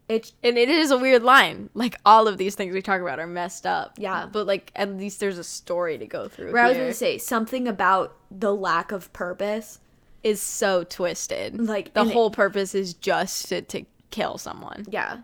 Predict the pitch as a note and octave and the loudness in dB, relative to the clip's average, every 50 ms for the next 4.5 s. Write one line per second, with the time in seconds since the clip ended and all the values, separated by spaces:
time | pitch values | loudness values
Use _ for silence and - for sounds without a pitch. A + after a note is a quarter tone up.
0 | _ _ _ _ _ _ - A3 A3 G#3 A#3+ C#4+ C4 C4 C4+ B3+ C4+ C4 C#4+ - | _ _ _ _ _ _ -4 0 2 4 4 4 6 8 8 8 8 8 4 2
1 | F#3 - - F3+ F3+ G3 A3 - - A3 - - - - - A3+ A3 A3+ - - | 2 2 0 -2 -2 -4 -6 -6 -8 -10 -10 -10 -14 -10 -6 -4 -4 -4 -4 -8
2 | - E2+ D2 - - _ - - _ _ - A3 A#3 A3+ A3 - - - G3+ G#3+ | -12 -12 -12 -14 -16 _ -20 -20 _ _ 0 2 2 4 4 6 6 8 8 6
3 | C4 G#3+ G3+ F#3+ G3 - F#3+ F#3 F#3 F3+ E3+ D#3 D#3 D3+ D#3 E3+ E3 E3 E3 - | 6 4 2 2 0 0 0 2 2 2 2 0 -2 -4 -6 -6 -8 -8 -8 -10
4 | - - - - - - - A2+ G#2+ - G#3+ | -12 -14 -14 -12 -10 -8 -6 -6 -6 -8 -10